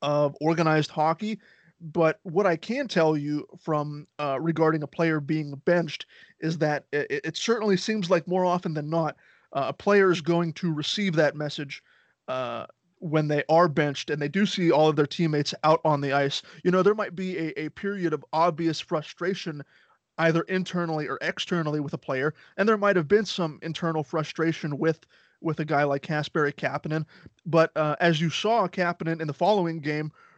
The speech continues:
registered an assist and the game-winning goal, and, uh, I think he did, uh, muck it up in the corners a little bit there to Mike Sullivan's liking.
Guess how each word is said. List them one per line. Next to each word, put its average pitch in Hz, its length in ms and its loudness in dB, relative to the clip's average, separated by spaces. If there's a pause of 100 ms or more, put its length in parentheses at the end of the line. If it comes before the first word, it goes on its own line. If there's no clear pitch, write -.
(120)
registered 156 540 -2
an 147 80 -2
assist 185 480 -2
and 156 100 -4
the 151 60 -2
game-winning 160 580 -2
goal, 160 400 0 (400)
and, 156 240 2
uh, 156 140 4
I 175 80 2
think 185 180 0
he 185 140 0
did, 165 400 0 (220)
uh, 143 300 2
muck 147 320 0
it 165 80 2
up 160 160 2
in 156 100 -2
the 151 80 -4
corners 160 420 -2
a 151 40 0
little 147 180 -2
bit 147 200 -8
there 151 240 2
to 151 380 -2
Mike 151 200 -2
Sullivan's 147 440 -2
liking. 147 340 -2